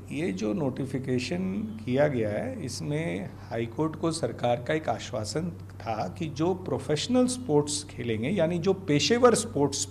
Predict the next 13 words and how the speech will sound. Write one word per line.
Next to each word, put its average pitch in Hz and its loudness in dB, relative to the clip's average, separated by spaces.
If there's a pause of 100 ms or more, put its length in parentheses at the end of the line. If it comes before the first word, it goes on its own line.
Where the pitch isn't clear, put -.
(260)
खेलेंगे, 131 2 (680)
उनके 247 4
लिए 214 4
सरकार 139 4
नीति 143 -4
लाएगी। 107 0 (1200)
अ, 147 6 (880)
साधारणतः 180 6 (800)
पेशेवर 240 4
स्पोर्ट्स 160 0
को 202 2
कोई 196 2
सरकार 123 2